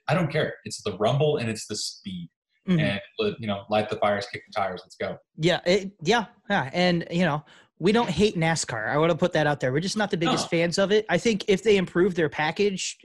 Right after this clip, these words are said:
Speaker 2: substantially, I think me, you and I would actually quite grow to love it, uh, as we do IndyCar. But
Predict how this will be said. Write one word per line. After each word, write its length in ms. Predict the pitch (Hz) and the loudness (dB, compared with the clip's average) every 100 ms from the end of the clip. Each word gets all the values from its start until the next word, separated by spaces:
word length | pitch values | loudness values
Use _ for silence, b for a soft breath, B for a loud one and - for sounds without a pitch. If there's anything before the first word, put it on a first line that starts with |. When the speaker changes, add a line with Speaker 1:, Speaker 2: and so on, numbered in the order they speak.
| 185 | -6
Speaker 2:
substantially, 680 | - 190 208 202 208 214 | -4 -4 -2 -2 0 0
I 40 | 160 | 0
think 240 | 185 160 | -2 -4
me, 140 | 165 | -4
you 220 | 170 175 175 | 0 0 0
and 80 | |
I 100 | 156 | 2
would 160 | 160 143 | 2 2
actually 460 | 135 135 143 127 B B B B 156 151 | 0 -2 -4 -4 B B B B -14 -12
quite 240 | - 208 208 | -2 0 0
grow 220 | 160 175 | 2 2
to 40 | |
love 300 | 139 151 170 | 2 2 0
it, 160 | 127 - - | 0 -2 -4
uh, 40 | |
as 360 | 135 123 143 143 | -2 -2 -2 -4
we 80 | 143 | -4
do 160 | 143 | -2
IndyCar. 560 | 139 160 139 131 113 113 | 0 -2 -4 -4 -4 -2
But 180 | 135 | -2